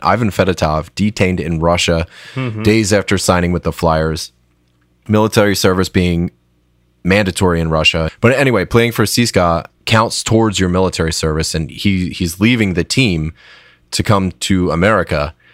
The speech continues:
Speaker 1: Uh, I can imagine how, you know, that's probably a salty topic right now.
Speaker 2: And they aren't
Speaker 1: Um,
Speaker 2: happy about that, yeah.
Speaker 1: They're not happy about it. So he is not gonna play in the N H L this year. He's going to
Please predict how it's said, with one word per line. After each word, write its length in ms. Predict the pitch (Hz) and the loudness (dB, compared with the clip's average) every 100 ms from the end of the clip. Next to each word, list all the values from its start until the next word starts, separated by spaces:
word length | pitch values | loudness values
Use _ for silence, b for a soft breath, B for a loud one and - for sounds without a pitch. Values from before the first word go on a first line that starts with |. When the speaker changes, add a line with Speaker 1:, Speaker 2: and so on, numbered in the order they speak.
| b b | b b
Speaker 1:
Uh, 240 | - 78 78 | -2 -2 -2
I 80 | 78 | -2
can 140 | 87 | -2
imagine 560 | 80 85 92 85 85 82 | 0 2 0 0 -2 -4
how, 480 | 85 85 80 80 82 _ _ _ _ _ 90 _ | -4 -2 -2 -2 -8 _ _ _ _ _ -20 _
you 120 | - 76 | -8 -4
know, 100 | 76 | -2
that's 180 | 87 | -2
probably 240 | - 90 78 | 0 0 0
a 40 | |
salty 400 | 76 95 82 - | 0 0 -2 -2
topic 460 | 78 85 80 80 - | -2 -2 0 -2 -4
right 180 | 73 71 | -4 -4
now. 340 | 73 73 85 B B B | -6 -6 -8 B B B
Speaker 2:
And 120 | 104 | -4
they 160 | 104 101 | -2 -2
aren't 120 | 98 73 | -2 -2
Speaker 1:
Um, 40 | |
Speaker 2:
happy 240 | 143 156 113 | -2 -2 -4
about 260 | 101 101 95 | -4 -10 -10
that, 220 | 92 87 | -16 -8
yeah. 240 | 120 113 - _ _ _ _ - | -6 -6 -10 _ _ _ _ -6
Speaker 1:
They're 120 | 95 | -2
not 180 | 92 90 | 0 0
happy 240 | 90 90 | 0 0
about 220 | 87 78 71 | 0 -2 -4
it. 80 | - | -4
So 320 | 98 82 80 | -2 0 -2
he 280 | - 92 90 | -2 -2 0
is 220 | 82 87 | -2 -2
not 340 | 82 90 - | 0 0 0
gonna 160 | 120 113 | -2 0
play 200 | 107 95 | 0 0
in 80 | 92 | 0
the 80 | |
N 80 | 85 | 0
H 220 | 85 - | -2 -2
L 120 | 82 80 | -2 -2
this 220 | 78 - | -4 -4
year. 200 | 78 82 | -2 -2
He's 220 | 85 73 | -4 -2
going 360 | 90 87 85 82 | 0 0 -2 -4
to 560 | - 85 80 80 80 | -2 0 0 -2 -6